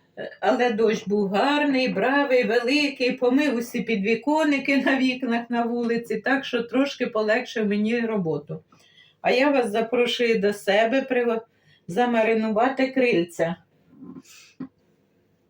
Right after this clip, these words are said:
Ось такі крильця в мене є. Курині крильця.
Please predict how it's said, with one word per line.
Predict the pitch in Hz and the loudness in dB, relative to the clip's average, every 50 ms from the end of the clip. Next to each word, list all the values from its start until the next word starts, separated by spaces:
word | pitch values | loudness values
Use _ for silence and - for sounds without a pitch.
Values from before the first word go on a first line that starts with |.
| _ _ _ _ _ _ _ _ _ - - - - _ - _ _ _ _ _ | _ _ _ _ _ _ _ _ _ -20 -20 -20 -20 _ -20 _ _ _ _ _
Ось | 233 240 240 - | -2 -2 -2 0
такі | - 202 202 - 220 202 | 0 -2 -2 0 -4 -6
крильця | - - 240 202 185 185 208 202 - - 233 240 | -4 -2 0 0 0 0 -2 -4 -2 -2 0 0
в | 240 247 | 0 0
мене | 254 254 247 262 | -2 -2 0 0
є. | 269 254 254 269 277 277 277 269 - - - _ _ _ _ _ _ _ _ _ _ _ _ _ _ _ _ _ _ _ _ _ _ _ _ _ _ _ _ _ _ _ _ _ _ _ _ _ _ _ _ _ _ _ _ _ _ _ _ _ _ _ _ _ _ _ _ _ _ _ _ - 147 - | 0 0 2 0 0 0 -2 -6 -10 -14 -20 _ _ _ _ _ _ _ _ _ _ _ _ _ _ _ _ _ _ _ _ _ _ _ _ _ _ _ _ _ _ _ _ _ _ _ _ _ _ _ _ _ _ _ _ _ _ _ _ _ _ _ _ _ _ _ _ _ _ _ _ -6 -6 -2
Курині | - 269 269 214 196 175 170 160 165 175 170 | 0 0 2 2 2 2 2 0 -2 -6 -8
крильця. | - - 240 240 254 254 254 254 - - 294 285 285 | -6 -2 0 2 2 2 0 -4 -4 -4 -2 -2 -2